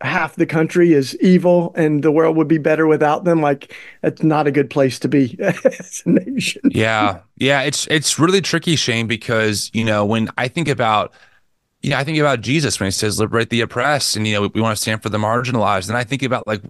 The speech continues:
Speaker 2: like, the rhetoric and also the policies that these places are pushing. I'm like, they're just so opposite that, right? And
Speaker 1: Yeah.
Speaker 2: so it's tough. It's a real, it's a real fine line bequi-, because I'm with you. I mean, we have a very, a-, at the New Evangelicals, we have a very strong ethic of non-dehumanization. Like, I don't care who you are.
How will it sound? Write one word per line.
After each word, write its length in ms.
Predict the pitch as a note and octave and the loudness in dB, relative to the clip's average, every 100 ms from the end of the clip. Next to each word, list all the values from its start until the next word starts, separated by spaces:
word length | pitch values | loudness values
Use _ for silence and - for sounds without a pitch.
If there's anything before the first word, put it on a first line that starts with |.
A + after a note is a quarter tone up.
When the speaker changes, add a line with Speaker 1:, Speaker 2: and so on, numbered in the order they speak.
| - | -6
Speaker 2:
like, 200 | G#2+ G2 | -6 -2
the 100 | G#2 | -2
rhetoric 420 | G#2 C3+ C3+ A#2 | -2 0 -2 -2
and 60 | A2+ | -2
also 240 | B2+ B2+ | -2 -2
the 100 | G2 | -6
policies 480 | - B2+ D#3 D3 A2+ | -4 -2 -2 -2 -2
that 120 | A2 | -2
these 180 | G#2 - | -4 -4
places 360 | A#2 A2 E2+ | -4 -4 -2
are 80 | F#2 | -4
pushing. 400 | - C#3 D#3+ A#2+ | -2 -2 0 -2
I'm 140 | G#2+ A2+ | -2 -2
like, 140 | A2 | -2
they're 100 | B2 | -2
just 220 | B2+ - | -2 -2
so 180 | C#3 C3 | -2 -2
opposite 600 | - D#3 F#3+ - - - | -4 -4 -2 -2 -4 -4
that, 240 | - - - | -6 -6 -6
right? 280 | - F#2 B2 | -4 -2 0
And 100 | B2 | 2
Speaker 1:
Yeah. 120 | D#3+ | 2
Speaker 2:
so 180 | D#3+ D3 - - - | 4 0 -2 -18 -10
it's 320 | D#3 E3 - - | -4 -2 -2 0
tough. 260 | G3+ E3+ | -2 -2
It's 140 | D3+ D#3 | -4 -2
a 60 | |
real, 400 | C#3 E3+ F3 B2 B2+ | 2 4 4 0 -2
it's 160 | C#3 | -2
a 40 | D3 | 0
real 280 | C3+ F3 D#3+ | 2 2 2
fine 340 | D3+ D3 C#3 | 0 0 0
line 260 | C3+ D#3 A#2 | 0 0 -2
bequi-, 460 | G#2+ A#2+ A2+ - | -2 0 0 0
because 240 | A#2+ C3 A2 | -2 -2 -2
I'm 240 | C3 D#3 C3 | 0 2 0
with 200 | C3 A2+ | 0 2
you. 220 | G#2 G2 | 2 2
I 100 | A2 | 2
mean, 120 | A2+ | 2
we 60 | C3+ | 2
have 100 | A2+ | 2
a 100 | G2 | 0
very, 480 | G2+ A#2+ A#2+ A2 - - _ - | 2 2 2 -2 -6 -20 _ -4
a-, 120 | C#3+ - - | -4 -4 -4
at 140 | F3 | -4
the 80 | E3 | 0
New 80 | D#3+ | 2
Evangelicals, 640 | D3 B2+ A#2 G#2 G2+ F#2+ G#2 | 2 2 2 0 0 -2 0
we 60 | |
have 80 | A2+ | -2
a 60 | F#2+ | -2
very 340 | G2 A#2 A2+ | -2 0 0
strong 260 | - A2 - | 0 -2 -2
ethic 280 | G2 G#2 F#2+ | -4 -4 -6
of 100 | F#2 | -4
non-dehumanization. 920 | F#2 F2 F2 E2+ F2 - - - - | -2 -4 -4 -2 -2 -2 -2 -4 -4
Like, 220 | F#2+ F#2 | -4 -4
I 100 | A2+ | -2
don't 160 | C3 A#2+ | -2 -2
care 160 | B2 | -4
who 140 | F#2+ A#2+ | -2 0
you 240 | C#3 B2+ | 2 4
are. 320 | A2+ A2+ A2+ | 4 2 0